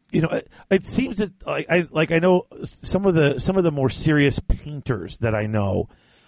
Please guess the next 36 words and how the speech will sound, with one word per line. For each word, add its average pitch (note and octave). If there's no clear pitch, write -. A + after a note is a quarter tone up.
they E3
don't E3
pick -
armies C#3
based C3
on A#2+
they A#2
wanna A#2
win A#2
the G#2
tournament. B2
They F#3
still G3
wanna D3+
play, A3
and B2
they A2+
play D#3+
their A2+
heart G#3
out, F#2+
but C#3
they C#3
pick -
stuff -
based C#3
on, A#2+
you B2+
know, G#2+
this G2+
is A#2+
something B2
I A2+
want A2
to -
paint. -